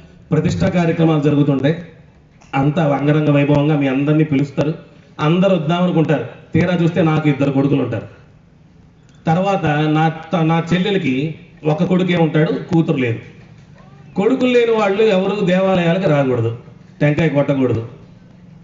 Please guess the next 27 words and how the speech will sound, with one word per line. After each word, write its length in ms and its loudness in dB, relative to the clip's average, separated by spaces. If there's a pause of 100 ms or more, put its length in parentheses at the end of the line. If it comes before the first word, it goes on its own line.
(340)
ఒక 160 2
కొడుకున్న 400 2
వాళ్ళు 260 0
టెంకాయ 260 2
కొట్టకూడదు, 420 -2
ఏదో 180 2
ఇట్లా 240 0
ఏదో 280 2
ఉంది. 340 -4 (420)
అది 140 0
మూఢనమ్మకమే. 800 0 (220)
అది 200 0
ఎందుకు 240 2
వచ్చిందో 260 0
నాకు 160 2
తెలియదు. 340 -2
అసలు 180 0
దాన్ని 280 -2
తీసేద్దామని 440 0
చెప్తున్నాను 360 -2
ఈ 40 -6
విషయాన్ని. 360 -10 (600)
మీరు 300 0
దేవస్థానం 600 -2
దగ్గరికి 240 0
వెళ్ళి 440 0 (920)
ముగ్గురు, 420 4